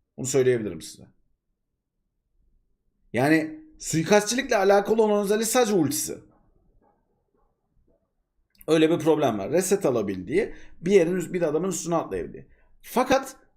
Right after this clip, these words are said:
o da League of Legends'ta daha önce hiç olmayan bir yetenek getirdi, bir özellik getirdi. Pasifiyle beraber. Bir şampiyonu Viego katlettiğinde veya asistine aldığında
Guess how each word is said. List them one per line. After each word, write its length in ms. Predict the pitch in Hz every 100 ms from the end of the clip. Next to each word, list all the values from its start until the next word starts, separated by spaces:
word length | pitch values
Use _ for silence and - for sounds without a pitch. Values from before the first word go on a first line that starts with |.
| _
o 140 | 269 294
da 60 |
League 300 | 240 175 147
of 160 | 135 127
Legends'ta 440 | 127 123 - 123
daha 220 | 120 123
önce 120 | 117 107
hiç 260 | 127 -
olmayan 460 | 117 110 107 101 98
bir 100 | 98
yetenek 500 | 95 95 98 92 95
getirdi, 380 | 95 90 90 107
bir 80 |
özellik 520 | - 107 101 101 92 -
getirdi. 440 | 95 90 101 349 - _ _
Pasifiyle 560 | 226 208 208 165 113 98
beraber. 440 | 85 87 - - _ _ _
Bir 120 | 240 254
şampiyonu 520 | 220 131 113 131 165
Viego 580 | 170 110 131 196 - _ -
katlettiğinde 680 | 131 - 95 - 98 101 110
veya 240 | 110 101
asistine 460 | 113 - - 113 117
aldığında 680 | 98 92 87 87 - -